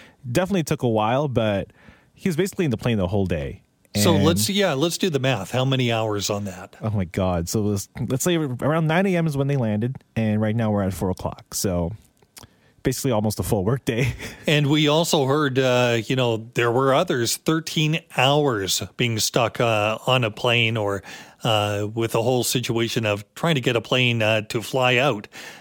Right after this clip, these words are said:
Speaker 2: and counting. So what a mess.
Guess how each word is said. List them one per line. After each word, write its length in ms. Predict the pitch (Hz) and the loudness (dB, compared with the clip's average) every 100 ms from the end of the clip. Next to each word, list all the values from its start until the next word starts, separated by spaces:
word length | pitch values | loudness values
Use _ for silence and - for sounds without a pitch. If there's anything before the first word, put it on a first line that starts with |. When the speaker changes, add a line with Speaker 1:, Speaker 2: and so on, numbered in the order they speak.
| - _ | -20 _
Speaker 2:
and 160 | 131 123 | 0 0
counting. 460 | 143 - 175 110 - _ - - | 2 0 -2 -8 -10 _ -20 -6
So 400 | - 131 113 - - - | 0 2 0 -4 -12 -4
what 220 | 156 185 | -2 0
a 40 | |
mess. 540 | 120 135 165 - - | 0 0 -2 -4 -6